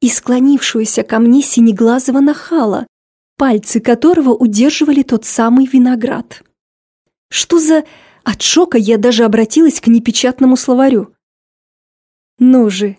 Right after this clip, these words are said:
съешь его», с вкрадчивыми интонациями, от которых по коже пробежали мурашки, проговорил дух. «Ты ведь хочешь?» Его чуть прищуренные, поблескивающие в полумраке глаза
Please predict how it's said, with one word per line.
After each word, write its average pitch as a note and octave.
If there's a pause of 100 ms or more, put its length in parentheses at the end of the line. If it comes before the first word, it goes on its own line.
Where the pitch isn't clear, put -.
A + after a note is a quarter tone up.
(120)
съешь D4+
его», G#3 (260)
с -
вкрадчивыми A3+
интонациями, A3 (300)
от -
которых C#4
по C4
коже A#3+
пробежали A3+
мурашки, A#3 (280)
проговорил A3
дух. G3+ (480)
«Ты A3
ведь G3
хочешь?» - (540)
Его G#3
чуть -
прищуренные, G#3
поблескивающие G3+
в -
полумраке G#3+
глаза F#3+